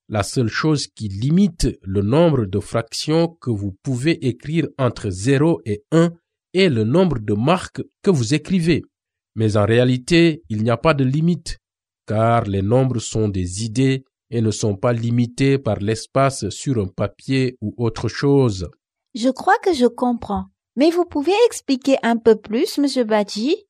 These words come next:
Speaker 1: Bien sûr. Si on imagine que l'espace entre zéro et un, c'est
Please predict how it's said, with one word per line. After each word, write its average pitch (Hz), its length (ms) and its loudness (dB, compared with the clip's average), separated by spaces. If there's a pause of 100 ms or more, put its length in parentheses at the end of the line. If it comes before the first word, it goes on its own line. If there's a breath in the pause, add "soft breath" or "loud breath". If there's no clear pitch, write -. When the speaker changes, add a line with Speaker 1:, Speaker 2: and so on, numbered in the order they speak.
(180)
Speaker 1:
Bien 143 240 4
sûr. 175 500 0 (200)
Si - 280 -4
on 160 160 6
imagine 135 760 2
que 117 260 -2
l'espace 127 680 -2
entre 117 280 -4
zéro 117 400 0
et 104 220 -10
un, 147 240 0 (380)
c'est - 340 -4